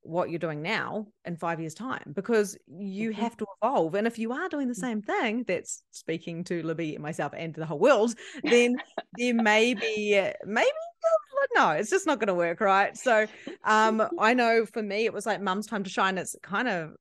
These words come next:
Speaker 1: interesting. About seven years ago, I had my awakening after having my second, my second born child, and it came with turmoil, just like yours did, right? It came with
Speaker 2: Mm.
Speaker 1: chaos. It came with pain. It came with,
Speaker 2: Mm.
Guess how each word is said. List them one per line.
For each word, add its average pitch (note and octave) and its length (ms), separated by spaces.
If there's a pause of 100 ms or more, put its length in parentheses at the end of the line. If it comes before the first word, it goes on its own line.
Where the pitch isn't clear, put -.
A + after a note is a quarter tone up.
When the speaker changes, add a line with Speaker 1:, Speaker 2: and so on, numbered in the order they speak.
Speaker 1:
interesting. D#3+ 480
About D#3 240
seven E3+ 300
years D#3+ 180
ago, D3+ 280
I D3+ 120
had E3 240
my D3 220
awakening D3 560
after D3+ 460
having E3 260
my D#3 120
second, D#3 600
my E3 140
second E3+ 360
born D#3+ 240
child, D#3 460
and D3+ 440 (420)
it F#3 200 (400)
came A3+ 260
with G#3 120
turmoil, F3 500 (220)
just G3 180
like F3 160
yours D#3+ 260
did, D#3 160
right? G3+ 220
It G3 60
came F#3+ 120
with F3+ 100
Speaker 2:
Mm. E3 340
Speaker 1:
chaos. D#3 320
It - 100
came G3+ 220
with F3+ 180
pain. G#3 420
It - 140
came G3 280
with, F#3 160
Speaker 2:
Mm. E3+ 380